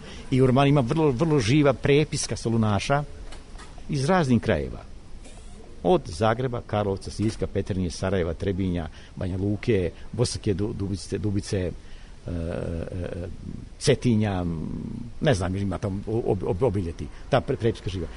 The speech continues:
Nakon toga, da, da, dakle, znamo šta se desilo, došao je, došao je Prvi svjetski rat, to, to sam već rekao, došla je kobna kraljevina S H S, u kojoj je taj narod, ostatak tog naroda, Vojin Krajiškog, naprosto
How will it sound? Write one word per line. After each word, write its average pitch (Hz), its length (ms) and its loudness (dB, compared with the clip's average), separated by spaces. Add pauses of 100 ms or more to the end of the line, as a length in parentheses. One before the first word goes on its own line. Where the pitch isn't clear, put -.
(880)
Nakon 180 220 4
toga, 208 260 8
da, 165 160 6
da, 160 120 6
dakle, 160 240 4
znamo 151 300 4
šta 143 160 2
se 131 180 2
desilo, 127 440 0
došao 131 260 4
je, 110 60 4
došao 120 320 2
je 113 80 4 (460)
Prvi 127 160 4
svjetski - 320 -4
rat, 135 160 4 (340)
to, 101 100 -2
to 90 180 -2
sam 85 140 -2
već 73 100 -6
rekao, 139 360 2 (880)
došla 117 380 0
je 87 160 2 (320)
kobna 95 580 4 (320)
kraljevina 95 500 0 (200)
S - 220 -2
H 80 160 -4
S, - 300 -6 (1300)
u - 80 -4
kojoj 101 320 2
je 92 80 2
taj 110 240 0
narod, 107 280 2
ostatak 104 380 -4
tog 90 140 -2
naroda, 98 380 0
Vojin 90 300 0
Krajiškog, 110 400 0 (360)
naprosto 110 440 -2